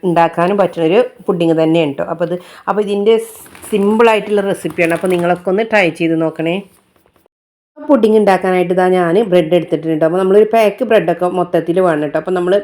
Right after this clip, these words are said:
ബ്രെഡൊക്കെ എടുത്തിട്ടുണ്ട്. പിന്നെ നമ്മൾ ഒരു പാക്ക് പാൽ എടുത്തിട്ടുണ്ട്, ഒരു മുട്ട എടുത്തിട്ടുണ്ട്, പിന്നെ കുറച്ച് വാനില എസൻസും ഉൺ-, ആവശ്യമുണ്ട് ട്ടോ. പിന്നെ കുറച്ച്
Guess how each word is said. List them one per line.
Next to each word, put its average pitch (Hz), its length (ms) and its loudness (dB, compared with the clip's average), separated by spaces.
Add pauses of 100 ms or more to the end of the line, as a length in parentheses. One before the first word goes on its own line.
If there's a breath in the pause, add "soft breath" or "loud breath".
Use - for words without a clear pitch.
ബ്രെഡൊക്കെ 185 380 -2
എടുത്തിട്ടുണ്ട്. 160 460 -4
പിന്നെ 185 240 0
നമ്മൾ 180 180 0 (120)
ഒരു 208 180 0
പാക്ക് 170 300 -2
പാൽ 165 300 0
എടുത്തിട്ടുണ്ട്, 160 480 -4 (320 loud breath)
ഒരു 247 180 2
മുട്ട 180 180 -4 (140)
എടുത്തിട്ടുണ്ട്, 151 560 -4
പിന്നെ 175 220 -4
കുറച്ച് 170 300 -2 (120)
വാനില 156 460 -2
എസൻസും 156 420 -8
ഉൺ-, 160 100 -6 (120)
ആവശ്യമുണ്ട് 147 420 -4
ട്ടോ. 147 80 -8 (260 loud breath)
പിന്നെ 269 200 0 (240)
കുറച്ച് 185 340 0